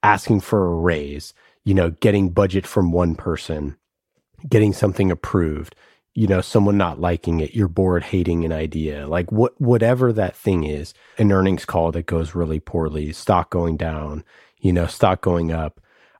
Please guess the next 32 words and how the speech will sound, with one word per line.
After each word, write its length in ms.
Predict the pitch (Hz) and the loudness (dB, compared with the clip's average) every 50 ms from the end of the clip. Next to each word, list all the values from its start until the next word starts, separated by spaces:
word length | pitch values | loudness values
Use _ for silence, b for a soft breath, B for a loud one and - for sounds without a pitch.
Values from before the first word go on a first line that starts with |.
| b _ _ | b _ _
There's 200 | - 131 113 - | 4 4 4 2
so 360 | - - - - 143 131 135 | -6 -14 -2 2 4 4 6
many 180 | 135 131 127 117 | 4 4 2 4
moments 420 | 110 107 110 120 120 110 98 - | 4 4 2 2 2 0 -2 -2
that 120 | - 104 95 | -4 -4 -4
are, 100 | 98 92 | -2 -4
like, 200 | 92 95 - - | -6 -8 -12 -18
extremely 800 | _ - - - - - - - 151 147 143 135 127 117 101 | _ -16 -14 -14 -14 -14 0 2 4 4 6 4 4 2 0
personal 600 | - - - - 131 113 - - 104 92 87 85 | -2 -2 0 2 2 2 2 0 0 0 2 0
and 100 | 85 82 - - | 0 -2 -2 0
awkward 580 | 101 104 107 107 - - 92 85 80 78 - _ _ _ | 2 2 2 0 -2 -4 -4 -4 -4 -6 -8 _ _ _
in 320 | - 123 107 101 95 90 82 | 2 2 4 4 2 0 -2
work, 440 | 78 80 78 101 147 190 _ - _ _ | -4 -4 -2 0 -2 -2 _ -10 _ _
and 100 | - 127 | 2 4
we 80 | 117 113 | 4 4
never 460 | 107 101 95 95 95 98 104 104 95 | 2 2 2 2 0 2 0 -2 -2
talk 300 | - - 95 95 - - | -2 -2 -2 -2 0 -2
about 240 | 87 78 73 76 80 | -4 -2 -4 -6 -6
it. 120 | 78 - _ | -8 -8 _
And 80 | - 110 | 0 0
I 40 | 110 | 2
was 120 | 110 - | 0 0
just 160 | - 139 - | -2 -8 0
thinking, 240 | - 160 131 - 117 | 0 0 2 2 0
I 40 | 95 | -2
was 120 | 85 - | -2 -2
like, 180 | - 90 85 b b b b b b b | -4 -6 -6 b b b b b b b
if 140 | b 107 95 | b -2 2
you 160 | 107 151 190 | 4 2 2
brought 400 | 147 101 113 113 113 123 120 - | 4 4 2 2 2 2 -2 -4
the 80 | 107 101 | -6 -6
script 680 | - - - - - - 90 82 - _ _ - - | -6 -6 -14 -10 -4 -2 -2 -2 -2 _ _ -20 -20